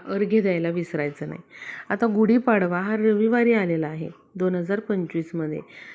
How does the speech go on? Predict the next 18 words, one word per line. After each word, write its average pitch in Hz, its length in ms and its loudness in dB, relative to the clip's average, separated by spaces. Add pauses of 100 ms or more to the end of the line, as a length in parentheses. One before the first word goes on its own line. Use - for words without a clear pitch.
(180)
त्यामुळे 208 380 -2
बघा 170 300 -2
रविवार 190 520 0
हा 180 400 -8
सूर्याला 208 560 -2
समर्पित 196 680 -4 (180)
असा 170 280 -6
वार 160 260 -4
आहे. 165 280 -6 (520)
त्यामुळे 190 420 -2 (440)
अवश्य 180 480 -4 (240)
सगळ्यांनी 190 580 -4
उद्या 185 220 -4
काय 180 220 -4
करायचं 175 400 -4
आहे, 175 180 -4
तांब्याच्या 180 600 -6
भांड्यामध्ये 165 680 -4